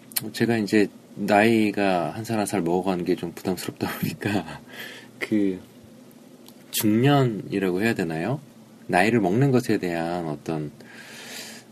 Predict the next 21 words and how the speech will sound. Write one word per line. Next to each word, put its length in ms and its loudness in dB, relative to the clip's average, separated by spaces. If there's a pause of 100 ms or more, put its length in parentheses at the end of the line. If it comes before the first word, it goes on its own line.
(200)
생각들을 380 4
되게 120 0
많이 260 -2
했어요. 360 -8 (140)
그러니까 260 -8 (1080)
토요일, 160 8
토요일은 300 2
가수다도 640 2
어찌 200 -4
보면은 400 -4
그 80 -20
가수들이 1000 -2
이제 280 -6
나이가 300 -6
저랑 540 -6
되게 200 -16
비슷하고, 840 -2 (640)
제가 460 4 (260)
이십 360 -2
대 140 8
초반에 800 4